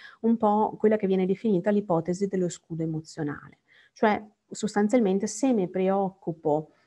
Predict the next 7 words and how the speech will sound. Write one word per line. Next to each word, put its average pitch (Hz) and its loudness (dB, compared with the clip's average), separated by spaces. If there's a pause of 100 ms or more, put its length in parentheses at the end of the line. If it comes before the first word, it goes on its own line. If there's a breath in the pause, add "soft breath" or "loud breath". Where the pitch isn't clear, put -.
delle 180 2
cose 202 -2
negative 196 2
che 156 -4
potrebbero 160 -4
accadere, 208 0
soffrirei 214 -6